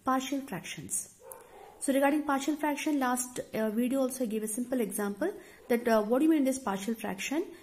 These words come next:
It's nothing but a polynomial function only. It's nothing but a polynomial example also I taken in the previous video. Uh, they are nothing but the fractions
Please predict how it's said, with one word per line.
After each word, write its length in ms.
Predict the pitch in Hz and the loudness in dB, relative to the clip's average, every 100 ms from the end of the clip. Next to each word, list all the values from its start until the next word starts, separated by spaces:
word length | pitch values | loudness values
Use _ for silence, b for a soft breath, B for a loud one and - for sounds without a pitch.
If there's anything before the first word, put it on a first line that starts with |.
| B B | B B
It's 120 | 226 | 2
nothing 260 | 233 302 311 | 4 6 4
but 180 | 302 | 4
a 60 | 294 | 0
polynomial 640 | 294 220 220 240 240 240 | 2 2 4 4 2 0
function 360 | 226 196 196 202 | -2 -4 -2 -2
only. 420 | 185 214 349 - - - _ _ - | 0 0 -2 -4 -16 -20 _ _ -8
It's 160 | 226 233 | -6 -2
nothing 180 | 247 | 0
but 160 | 247 247 | 2 2
a 60 | 247 | 0
polynomial 480 | 214 208 214 233 | 0 0 0 0
example 360 | 180 170 208 214 | -2 -2 -2 -2
also 200 | 196 196 | -4 -4
I 40 | 190 | -6
taken 240 | 185 190 | -4 -6
in 40 | |
the 60 | 190 | -4
previous 240 | 185 185 | -4 -6
video. 280 | 185 196 349 - B B B B B | -6 -4 -4 -6 B B B B B
Uh, 220 | 233 233 | 0 2
they 100 | 233 | 2
are 60 | 262 | 0
nothing 220 | 262 302 | 0 0
but 120 | 294 | 0
the 80 | 277 | 0
fractions 720 | 277 214 196 - 277 330 - | 0 -2 -2 0 0 0 -2